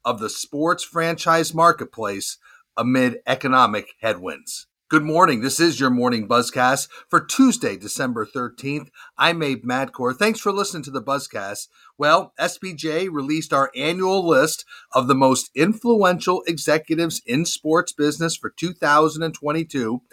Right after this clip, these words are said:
And let's just say, this year's decision was more challenging, as the top spot was really up for debate until late in the year. There was no clear choice,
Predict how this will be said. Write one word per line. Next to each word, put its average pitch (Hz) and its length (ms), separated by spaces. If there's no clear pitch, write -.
And 127 180
let's 175 220
just - 260
say, 123 360
this 202 240
year's 254 200
decision 196 600
was 202 460
more 220 260
challenging, 190 680
as 139 220
the 135 140
top 180 340
spot 139 400
was 117 220
really 156 420
up 165 180
for 160 120
debate 135 440
until 120 460
late 143 260
in 143 140
the 135 80
year. 123 400
There 143 100
was 131 160
no 202 280
clear 180 420
choice, 151 500